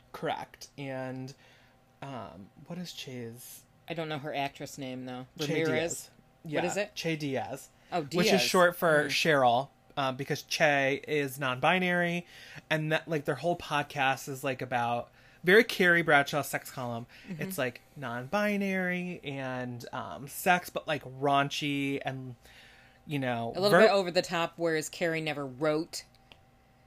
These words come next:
Speaker 2: over the top.
Speaker 1: Well, she also wrote, she didn't speak it.
Speaker 2: Right,
Speaker 1: So
Speaker 2: right.
Speaker 1: this, this is all
Speaker 2: Right.
Speaker 1: happening live, and it's, you know, a little cringy for
Speaker 2: For
Speaker 1: Carrie.
Speaker 2: Carrie. Yeah, it's a little uncomfortable for
Speaker 1: Yeah,
Speaker 2: her.
Speaker 1: and this Che Diaz is kinda her boss,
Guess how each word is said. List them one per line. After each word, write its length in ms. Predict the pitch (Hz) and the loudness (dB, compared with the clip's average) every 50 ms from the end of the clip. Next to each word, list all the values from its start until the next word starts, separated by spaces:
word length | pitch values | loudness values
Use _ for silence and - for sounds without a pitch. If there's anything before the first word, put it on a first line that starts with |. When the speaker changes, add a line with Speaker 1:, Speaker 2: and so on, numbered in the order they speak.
| _ _ _ _ _ _ _ _ _ _ _ _ _ _ _ _ | _ _ _ _ _ _ _ _ _ _ _ _ _ _ _ _
Speaker 2:
over 220 | 196 175 165 165 | 0 2 2 2
the 100 | 160 165 | -2 -2
top. 440 | - - 160 156 151 147 147 - - - - - - | -4 -4 -4 -2 0 0 -2 -2 -6 -16 -20 -10 -6
Speaker 1:
Well, 320 | 226 196 233 214 - 220 | 4 6 6 6 6 4
she 160 | 196 - 220 214 | 2 6 8 8
also 240 | 214 190 - 185 160 | 8 8 6 2 2
wrote, 360 | 139 156 190 202 165 139 - | 6 8 8 8 8 4 0
she 160 | - 165 160 | -2 -2 0
didn't 200 | 151 147 139 - | 0 0 -2 -4
speak 300 | - - - 202 175 - | -6 -2 0 0 2 2
it. 160 | 131 113 - - _ - | 0 0 0 -6 _ 0
Speaker 2:
Right, 240 | 180 165 143 - - - _ _ - | 0 0 0 -2 -6 -16 _ _ -10
Speaker 1:
So 180 | - - 175 160 | -4 2 2 2
Speaker 2:
right. 60 | 147 | 4
Speaker 1:
this, 160 | 156 147 - 160 - - | 2 0 0 -4 -6 -4
this 200 | 170 160 151 - | -6 -6 -6 0
is 60 | 165 | 2
all 100 | 160 156 | 2 4
Speaker 2:
Right. 100 | 151 143 | 4 4
Speaker 1:
happening 480 | 156 156 151 151 143 139 135 131 131 127 - - - - - - - - | 2 2 2 2 0 0 -2 -2 -4 -8 -10 -18 -20 -20 -20 -20 -14 -2
live, 360 | 160 156 156 160 165 160 143 | 4 8 10 10 10 8 6
and 120 | 139 135 135 | 4 0 -2
it's, 240 | 127 - - - - | -4 -4 -6 -10 -8
you 100 | 147 127 | -6 -6
know, 300 | 117 113 101 127 143 - _ _ _ _ _ _ - - - | -6 -6 -6 -8 -10 -10 _ _ _ _ _ _ -20 -8 -6
a 40 | 160 | -4
little 180 | 156 156 151 139 | -2 0 -2 -2
cringy 500 | - - 180 226 277 240 156 127 117 113 | 0 0 2 2 2 2 0 -2 -4 -6
for 460 | - - 127 127 120 120 120 120 110 - _ _ _ _ _ _ | -6 -4 -4 -2 -2 -4 -4 -6 -10 -14 _ _ _ _ _ _
Speaker 2:
For 80 | - 165 | -10 -8
Speaker 1:
Carrie. 140 | 151 139 135 | -6 -2 0
Speaker 2:
Carrie. 300 | 131 123 120 127 131 123 - _ _ _ | 0 0 0 -2 -4 -8 -14 _ _ _
Yeah, 160 | 147 147 135 | -10 -10 -10
it's 120 | 131 - - | -10 -8 -8
a 40 | 175 | -8
little 140 | 170 - 165 | -6 -6 -8
uncomfortable 600 | 170 160 - 165 156 143 - 147 135 123 127 123 | -10 -8 -8 -8 -8 -8 -10 -12 -10 -12 -12 -12
for 60 | - | -8
Speaker 1:
Yeah, 200 | 135 151 139 120 | -4 -4 -2 -2
Speaker 2:
her. 180 | 113 120 113 - - | -4 -6 -10 -6 -4
Speaker 1:
and 140 | 170 165 170 | -2 0 0
this 120 | 170 - | 0 0
Che 200 | - - 180 170 | -2 -2 0 0
Diaz 420 | 151 147 170 196 196 160 151 139 139 | 0 0 4 6 6 6 6 6 2
is 100 | 139 - | -4 -8
kinda 200 | - 165 160 156 | -6 -6 -6 -4
her 100 | 147 147 | -4 -4
boss, 600 | 123 127 131 139 127 123 123 147 151 - - - | 2 4 4 4 4 2 0 -2 -4 -6 -12 -14